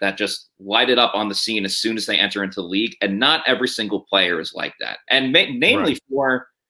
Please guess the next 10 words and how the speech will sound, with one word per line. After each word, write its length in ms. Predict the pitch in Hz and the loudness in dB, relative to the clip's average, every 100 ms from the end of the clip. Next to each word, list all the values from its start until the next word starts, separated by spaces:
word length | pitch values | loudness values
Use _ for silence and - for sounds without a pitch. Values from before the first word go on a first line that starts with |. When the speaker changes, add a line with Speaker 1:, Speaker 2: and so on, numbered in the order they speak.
| _ _ _ _ _ - | _ _ _ _ _ 0
Speaker 1:
Tyler 240 | 139 127 | 2 2
Johnson 400 | 123 127 135 117 | 2 2 2 2
and, 240 | 92 104 95 | 2 0 0
and 100 | 98 | -6
Keyshawn 320 | 127 127 110 | -6 -2 -2
Vaughn 280 | 101 160 147 | 0 0 0
is 160 | 104 98 | -2 2
that 240 | 123 123 - | 2 2 0
they 120 | 101 | 0
haven't 500 | - 120 123 110 | 2 0 0 -8